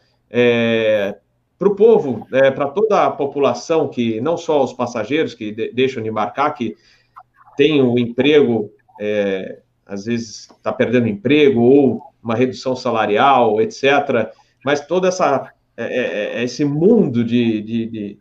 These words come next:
de pessoas, que, né, esse mundo que trabalha nos aeroportos, ou está ligado, às vezes, indiretamente aos aeroportos,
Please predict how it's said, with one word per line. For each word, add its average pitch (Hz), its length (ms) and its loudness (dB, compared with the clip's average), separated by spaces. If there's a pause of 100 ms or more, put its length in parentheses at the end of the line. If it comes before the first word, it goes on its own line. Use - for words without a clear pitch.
de 120 80 -2
pessoas, 120 800 0
que, 110 320 -6 (240)
né, 127 120 2
esse 135 160 0
mundo 147 280 2
que 151 120 -4
trabalha 139 600 2
nos 117 200 -2
aeroportos, 131 560 2
ou 151 80 4
está 165 320 2
ligado, 143 420 2
às 131 180 2
vezes, 139 200 -2
indiretamente 151 840 0
aos 123 140 -2
aeroportos, 123 800 -2